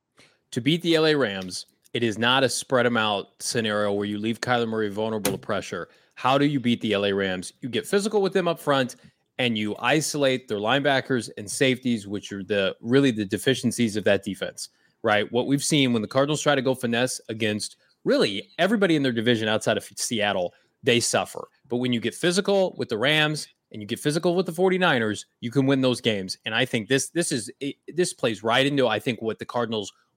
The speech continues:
want to do. And I'll push back at people in the chat saying, "Well, Cliff, he loves his receivers." There was not a tight end targeted more in the N F L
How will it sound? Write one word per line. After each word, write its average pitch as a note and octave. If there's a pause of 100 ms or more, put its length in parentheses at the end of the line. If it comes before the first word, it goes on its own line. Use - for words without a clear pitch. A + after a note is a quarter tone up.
want A#2+
to C#3+
do. C#3 (400)
And A#2+ (100)
I'll D3
push F#3+
back G3+
at D#3
people D#3
in D#3+
the D#3
chat F3
saying, B2
"Well, A#2+
Cliff, D#3+
he B2+
loves C#3
his A#2
receivers." A2+ (380)
There A#2+
was A#2+
not C3+
a E3+
tight D#3+
end D#3
targeted C3+
more A#2+
in A#2
the G#2+
N G#2
F A#2
L F2+